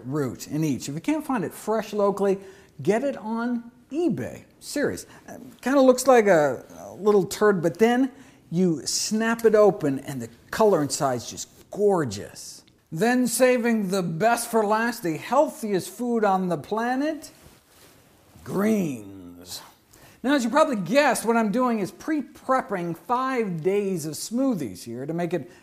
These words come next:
as convenient as possible to eat as healthfully as possible. And so, you know, even though something like arugula, uh, has even more nitrates, in fact, I think the most nitrate-packed food there is, and I think is even tastier, uh, there's no way it would last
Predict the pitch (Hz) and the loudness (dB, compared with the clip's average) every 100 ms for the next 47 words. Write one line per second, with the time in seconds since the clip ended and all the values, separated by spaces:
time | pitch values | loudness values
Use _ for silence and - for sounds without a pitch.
0 | - 170 - 180 151 226 285 254 156 143 | -8 -8 -4 -6 -2 0 2 0 -4 -6
1 | - 156 131 131 143 147 _ _ 202 220 | -2 -2 -2 -8 -12 -12 _ _ -4 -4
2 | 220 165 185 180 - 240 233 - 139 73 | -4 -4 -4 -6 2 4 4 0 -6 -8
3 | - _ 151 147 170 151 - 156 151 220 | -16 _ -8 -2 0 0 -2 -10 -4 -2
4 | 190 - - - 285 302 311 311 262 262 | -2 -10 -20 -6 -2 0 0 0 0 0
5 | 254 240 214 185 185 190 214 247 269 254 | 2 2 2 2 0 2 0 0 2 4
6 | 262 262 247 220 208 202 190 185 214 233 | 4 0 -2 -6 -10 -12 -12 -6 -2 0
7 | 254 220 208 240 349 247 156 170 170 190 | 2 4 6 8 8 4 -2 -4 -6 -4
8 | 175 220 202 185 208 165 185 294 277 262 | 0 0 0 -4 -6 -4 -2 0 2 4
9 | 269 262 - - 196 220 220 214 214 220 | 4 4 -2 -8 -6 -2 -2 -2 -2 -2
10 | 196 - 233 180 165 202 277 208 208 202 | -4 -4 -6 -2 0 2 4 4 0 -4
11 | - - - - 185 131 - - 156 160 | -14 -20 -18 -8 -6 -6 -12 -10 -10 -8
12 | 135 - _ 131 139 139 135 - 240 262 | -10 -12 _ -12 -10 -10 -10 -6 -4 -4
13 | - 190 190 104 123 120 147 196 196 208 | -2 -2 -2 -6 -12 -12 -4 -2 -2 0
14 | 196 190 233 240 175 147 160 156 151 151 | 0 4 6 6 2 -2 -2 -2 0 -2
15 | 151 - | -4 -10